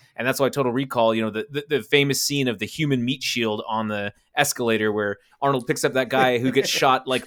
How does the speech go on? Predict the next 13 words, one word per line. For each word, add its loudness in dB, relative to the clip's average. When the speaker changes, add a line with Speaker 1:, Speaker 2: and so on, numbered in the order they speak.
Speaker 1:
over 4
a 6
hundred -4
times -2
and -8
he -8
throws 6
him 0
to -2
add -2
insult 0
to -4
injury. -2